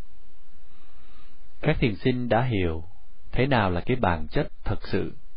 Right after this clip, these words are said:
của vạn pháp. Trong mỗi một giây phút, các thiền sinh có thể phân biệt được cái bản chất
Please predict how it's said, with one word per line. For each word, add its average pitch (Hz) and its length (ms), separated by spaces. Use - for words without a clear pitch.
của 87 300
vạn 92 240
pháp. 135 260
Trong 110 320
mỗi 110 220
một 131 180
giây 104 280
phút, 143 240
các 113 200
thiền 101 140
sinh 104 240
có 113 220
thể 85 300
phân 120 260
biệt 95 220
được 90 260
cái 131 100
bản 98 260
chất 139 200